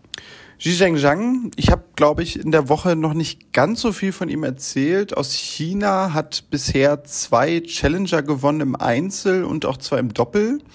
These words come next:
Er hat alle in China gewonnen, bisher in Europa, also ohne Titel gewesen.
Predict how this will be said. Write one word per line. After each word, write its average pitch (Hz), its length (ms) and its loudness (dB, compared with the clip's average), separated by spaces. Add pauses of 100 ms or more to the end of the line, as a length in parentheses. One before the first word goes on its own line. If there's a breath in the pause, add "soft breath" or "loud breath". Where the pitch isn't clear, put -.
(800 loud breath)
Er 139 80 4
hat 139 160 0 (100)
alle 202 240 4
in 175 140 0
China 196 480 2
gewonnen, 220 500 2 (600)
bisher 139 340 2
in 151 80 4
Europa, 147 400 4
also 139 240 2
ohne 147 260 2
Titel 190 380 -4
gewesen. 190 760 -2